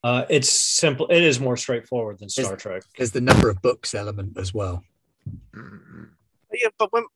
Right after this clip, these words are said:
Speaker 4: when I, when I made that character, it was, it was just the one book out at the time, I think.
Speaker 2: Okay.
Speaker 1: Yeah, th-, there's,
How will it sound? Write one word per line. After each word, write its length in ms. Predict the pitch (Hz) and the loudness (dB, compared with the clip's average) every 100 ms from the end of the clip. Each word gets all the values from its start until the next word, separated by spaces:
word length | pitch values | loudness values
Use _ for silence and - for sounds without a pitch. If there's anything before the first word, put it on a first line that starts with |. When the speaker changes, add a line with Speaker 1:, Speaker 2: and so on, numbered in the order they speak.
| _ | _
Speaker 4:
when 200 | 196 220 | -2 0
I, 160 | 208 196 - | 0 -4 -6
when 120 | 196 | -4
I 60 | |
made 220 | 170 165 - | -2 -4 -2
that 140 | 101 | -4
character, 340 | - 104 - 107 | -2 -4 -4 -8
it 60 | |
was, 240 | 101 113 - _ - | -8 -14 -20 _ -10
it 60 | |
was 160 | 120 113 | -8 -6
just 240 | 131 - | -8 -6
the 60 | 104 | -4
one 220 | 127 104 | -2 -2
book 280 | 135 139 - | -4 -4 -4
out 180 | 78 64 | -4 -4
at 60 | |
the 60 | - | -8
time, 260 | - - | -8 -6
I 60 | 92 | -8
think. 260 | - 98 - - | -12 -14 -12 -6
Speaker 2:
Okay. 360 | 107 95 90 82 - - | -6 -6 -12 -16 -20 -2
Speaker 1:
Yeah, 160 | 131 127 | 0 0
th-, 200 | 139 175 | 0 4
there's, 460 | 202 214 - - | 6 6 4 -6